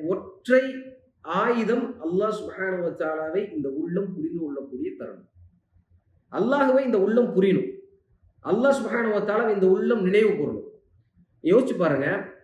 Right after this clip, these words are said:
அல்லாஹ்வை நினைவு கூறக்கூடிய உள்ளத்தை பக்குவப்படுத்தக்கூடிய ஒரு பொறுப்பை அல்லாஹ் நமக்கு தந்திருக்கிறான். அல்லாஹ் சுப்ஹானஹு வ தஆலாவை எல்லா உள்ளமும் அறியாது, புரியாது, நினைவு கூறாது.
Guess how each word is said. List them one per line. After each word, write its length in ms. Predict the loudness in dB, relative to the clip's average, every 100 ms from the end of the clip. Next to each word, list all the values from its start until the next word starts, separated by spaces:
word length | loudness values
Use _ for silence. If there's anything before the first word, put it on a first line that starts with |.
| _ _ _ _ _ _
அல்லாஹ்வை 640 | 0 2 2 4 2 2 0
நினைவு 340 | 2 2 2
கூறக்கூடிய 600 | 0 2 2 2 -2 0
உள்ளத்தை 960 | 2 2 4 6 4 4 2 2 0 -6
பக்குவப்படுத்தக்கூடிய 1400 | -6 -6 -4 -2 0 0 -2 -2 -2 -2 0 0 -2 -4 -12 -20 _ _ _ _ _ _ _
ஒரு 280 | 0 2 4
பொறுப்பை 360 | 4 4 2 2
அல்லாஹ் 220 | 2 0
நமக்கு 320 | -2 -4 -8
தந்திருக்கிறான். 360 | -12 -14 -20 -20 _ _ _ _ _ _ _ _ _ _ -4
அல்லாஹ் 260 | 0 2
சுப்ஹானஹு 380 | 0 -4 -2 0
வ 80 | 0
தஆலாவை 440 | 0 0 0 2
எல்லா 320 | 2 2 2
உள்ளமும் 540 | 2 2 2 0 -4 -10 -18 _ _ _ _ _ _
அறியாது, 460 | 4 6 6 6
புரியாது, 580 | 4 4 6 4 4 2
நினைவு 280 | 4 4 4
கூறாது. 400 | 2 0 0 -4